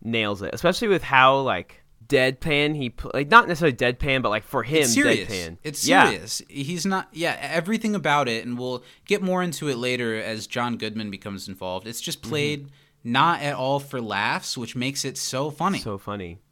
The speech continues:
Speaker 1: Exactly.
Speaker 2: But the A plot isn't about that. Maybe, maybe not. It, it, it should have been. You know, whether or not it was a great idea to make the A plot the A plot,
Speaker 1: Mm-hmm.
Speaker 2: uh, that's not what it is. And it kicks off with them all eating lunch in the cafeteria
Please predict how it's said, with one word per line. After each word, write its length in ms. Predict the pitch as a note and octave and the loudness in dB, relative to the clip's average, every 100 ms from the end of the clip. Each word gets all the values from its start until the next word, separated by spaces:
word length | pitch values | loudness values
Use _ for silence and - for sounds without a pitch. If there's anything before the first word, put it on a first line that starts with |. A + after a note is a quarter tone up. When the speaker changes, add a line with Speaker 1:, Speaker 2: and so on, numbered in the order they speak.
| - | -18
Speaker 1:
Exactly. 560 | F#2+ G2 F#2 - F#2 F#2 _ _ _ _ - | -12 -8 -8 -8 -12 -12 _ _ _ _ -2
Speaker 2:
But 140 | G#3 D3+ | 0 0
the 160 | - | 0
A 140 | A3 C4+ | 0 0
plot 400 | - F#3+ D#3+ D3+ | 2 4 4 0
isn't 340 | C#3 C#3+ B2+ | -2 -4 -4
about 320 | B2 A#2 A2 | -2 -2 -2
that. 240 | G#2 E2+ - | -4 -6 -8
Maybe, 520 | D3+ G#3 A#3 A#3+ A#3 | -2 -2 0 2 2
maybe 320 | G3 G3 F3+ | 2 0 0
not. 340 | D3+ C#3 C#3 C#3+ | 0 2 2 0
It, 180 | C3 | -6
it, 200 | A2+ A2 - | -6 -12 -12
it 240 | B2+ B2+ | -10 -6
should 300 | - E3+ D3 | -4 0 -2
have 200 | B2+ G#2 | -2 -6
been. 300 | G#2+ G2 G2 | -4 -4 -6
You 140 | G#2+ | -4
know, 240 | A#2+ A#2+ A#2+ | -2 -2 -4
whether 440 | B2+ C#3 D#3 C#3+ | -2 -2 0 -2
or 40 | C3+ | 0
not 260 | C3 B2 | 0 0
it 40 | B2 | -2
was 160 | A#2 | -4
a 40 | A2+ | -4
great 240 | A#2+ A#2+ | 0 2
idea 320 | A#2 G#2+ G#2+ | 2 0 -4
to 160 | G#2 A2 | -6 -6
make 260 | G#2+ G#2 | -6 -6
the 160 | G2+ G#2 | -6 0
A 100 | A#2+ | -2
plot 340 | A#2 A#2 G#2 | 0 0 0
the 80 | - | 0
A 140 | A2+ A#2 | -2 -2
plot, 340 | - F#2+ F#2+ | -2 -4 0
Speaker 1:
Mm-hmm. 440 | C#3+ C#3 C3+ A#2 | 0 0 0 0
Speaker 2:
uh, 140 | G2+ A#2 | -2 -2
that's 240 | D3+ D#3 | -2 0
not 200 | F#3 F3 | 0 2
what 140 | E3 D3+ | 0 0
it 120 | C3+ | 0
is. 260 | G#2 - | -2 -4
And 180 | - C3 | -4 -2
it 120 | C3 | -4
kicks 280 | - E3 - | -6 -8 -4
off 280 | D#3+ C#3+ - | 0 -2 -2
with 160 | C#3 C#3 | -6 -4
them 160 | C#3 | -4
all 260 | C3 B2+ C3 | -2 -2 -2
eating 300 | C3 B2+ A#2 | -4 -6 -4
lunch 260 | B2 B2+ C3 | -6 -6 -8
in 60 | |
the 80 | B2 | -10
cafeteria 840 | - B2+ A#2+ - E3 D#3 C#3 C3 | -4 -4 -4 -6 -4 -2 0 -2